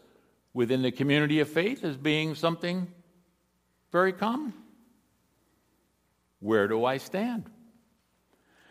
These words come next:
How about this one? Alcohol and drugs.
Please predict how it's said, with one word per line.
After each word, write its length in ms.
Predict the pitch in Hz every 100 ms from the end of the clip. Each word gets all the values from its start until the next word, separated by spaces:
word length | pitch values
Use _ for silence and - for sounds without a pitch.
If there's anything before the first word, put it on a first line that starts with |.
| _ _ _ _ _ _
How 160 | - 196
about 200 | 185 156
this 200 | 139 117
one? 200 | 90 82 - _ _ _ _ _ -
Alcohol 1040 | 147 190 208 202 165 147 151 143 143 123 - - _ _ _
and 240 | 131 117
drugs. 640 | 87 120 101 - - -